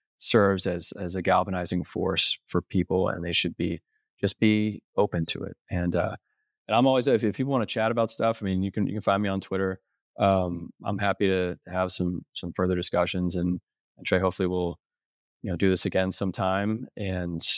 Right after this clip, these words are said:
uh, you know, cover some more stuff. But, you know, I hope that this was useful to folks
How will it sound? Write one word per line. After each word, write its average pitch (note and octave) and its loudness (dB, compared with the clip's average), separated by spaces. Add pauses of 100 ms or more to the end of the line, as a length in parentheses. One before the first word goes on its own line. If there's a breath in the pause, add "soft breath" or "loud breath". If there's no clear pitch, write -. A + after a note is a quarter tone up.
(160)
uh, E2 2
you E2+ -2
know, E2+ -4
cover F#2+ 0
some F#2 -2
more F2 -2
stuff. F#2 0
But, F2 -6
you F#2+ -6
know, E2+ -2
I - -4
hope F#2 -4
that F2 -4
this - -4
was F2 -2 (560)
useful F#2+ 2
to - -8
folks - 0